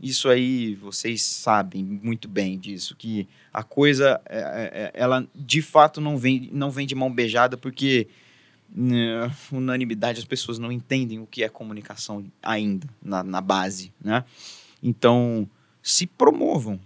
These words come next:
mostrem o seu trabalho, vai lá, faz alguma coisa, é, é, é, monta projeto, aplica esse projeto, não, não espera um retorno, faça por você, faça porque você quer fazer e, e quem sabe um dia isso aí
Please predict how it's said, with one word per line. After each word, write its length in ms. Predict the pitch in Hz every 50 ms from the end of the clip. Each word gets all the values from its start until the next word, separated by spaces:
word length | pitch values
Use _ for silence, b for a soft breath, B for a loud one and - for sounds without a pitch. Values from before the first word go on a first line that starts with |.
| _ _
mostrem 800 | - 107 104 101 98 98 98 101 127 151 - - - - 120 107
o 60 | 101
seu 160 | - - 104
trabalho, 440 | - - 95 90 82 90 92 90 92
vai 140 | 92 101 101
lá, 160 | 110 117 120
faz 380 | 120 - - 104 107 117 110 107
alguma 240 | 101 98 101 101 98
coisa, 420 | - - 101 104 104 95 98 b b b b b b
é, 500 | _ 110 110 110 - - 110 104 - 98
é, 0 | 101
é, 60 | 101
monta 360 | 104 120 127 131 120 120 113
projeto, 560 | - - 107 95 101 98 95 - - - - b b b b b
aplica 420 | - 107 - - 139 147 127 -
esse 140 | 113 - -
projeto, 480 | - 110 110 104 98 104 101 98 - 120
não, 120 | 147 165
não 220 | 165 147 143 135 139
espera 640 | 143 - - - 139 143 147 147 135 120 110 - - -
um 140 | 127 131
retorno, 480 | 123 123 123 113 - - 107 104 98 101
faça 360 | 143 - 123 113 - - 143
por 220 | 139 - - 143 135
você, 480 | 131 156 170 - - - - 95 90 95 _ _
faça 260 | - - 98 - -
porque 300 | - - 107 - - 104
você 240 | 104 104 98 - 98
quer 120 | - 98
fazer 480 | 95 - 95 95 92 95 101 107 127 143 b b b b b b b b b _ -
e, 460 | 107 107 104 101 95 92 90 90 87
e 60 | 87 -
quem 160 | - 127 131
sabe 280 | - - 113 110 107
um 60 | 117 117
dia 240 | 104 107 107 104
isso 200 | 107 - - -
aí 340 | 107 98 95 101 104 101 98